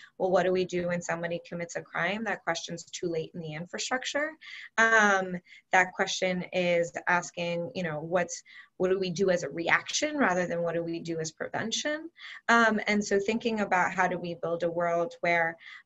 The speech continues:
um, we, uh, excise all of the factors that lead people to make decisions,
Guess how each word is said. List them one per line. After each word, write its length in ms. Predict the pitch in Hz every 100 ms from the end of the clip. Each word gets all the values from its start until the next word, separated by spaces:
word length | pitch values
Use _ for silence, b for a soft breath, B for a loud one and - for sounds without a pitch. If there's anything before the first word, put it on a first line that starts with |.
| 190
um, 480 | 185 165 165 160 - _ _ _ _ - 240
we, 460 | 202 208 202 190 -
uh, 260 | 180 165 - - - _ _ -
excise 640 | 220 - 196 180 - - -
all 180 | 185 190
of 160 | 196
the 80 | 175
factors 840 | 180 180 175 175 - 180 170 170 - B B
that 180 | 185 -
lead 240 | 185 190 -
people 320 | 190 180 180
to 140 | -
make 200 | 175 165
decisions, 800 | - 160 - 165 165 220 277 302